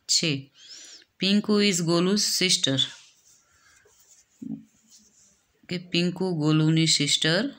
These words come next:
એટલે કે બહેન છે. સિસ્ટર એટલે બહેન. રોહિતભાઈ has a newspaper.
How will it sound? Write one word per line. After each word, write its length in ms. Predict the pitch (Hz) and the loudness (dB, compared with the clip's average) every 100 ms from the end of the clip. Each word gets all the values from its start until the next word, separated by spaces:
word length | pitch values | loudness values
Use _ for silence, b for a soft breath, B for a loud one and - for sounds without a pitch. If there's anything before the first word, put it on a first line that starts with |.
| - - | -14 -8
એટલે 140 | 151 | -6
કે 260 | 151 170 220 | -2 -2 -2
બહેન 720 | 220 151 151 151 180 269 - - - | -2 0 0 0 0 0 -2 -10 -4
છે. 280 | - 160 139 | -2 -2 -4
સિસ્ટર 500 | - 165 - 143 131 | -4 -2 0 0 -2
એટલે 400 | 131 170 370 - _ | -2 -4 -4 -10 _
બહેન. 420 | 196 208 151 127 - B B B B B B B _ _ _ _ _ _ _ _ _ _ _ _ _ - - - - _ _ _ - - | -4 -2 -2 -6 -12 B B B B B B B _ _ _ _ _ _ _ _ _ _ _ _ _ -20 -20 -20 -20 _ _ _ -16 -4
રોહિતભાઈ 840 | 156 180 196 165 170 180 175 165 | 0 2 2 0 0 0 2 2
has 160 | 160 160 | 2 2
a 80 | 170 | 2
newspaper. 720 | 190 190 - 139 131 135 | 2 0 0 -2 -2 -4